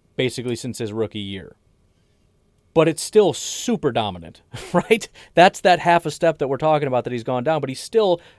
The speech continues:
grade-wise, one of the best pass rushers in football.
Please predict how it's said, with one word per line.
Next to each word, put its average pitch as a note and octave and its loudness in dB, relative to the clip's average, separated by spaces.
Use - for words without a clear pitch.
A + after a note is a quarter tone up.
grade-wise, B2+ 0
one D3 2
of F3 2
the E3+ 2
best C#3+ -2
pass E3 -2
rushers C3 -4
in A#2+ -8
football. G#2+ -6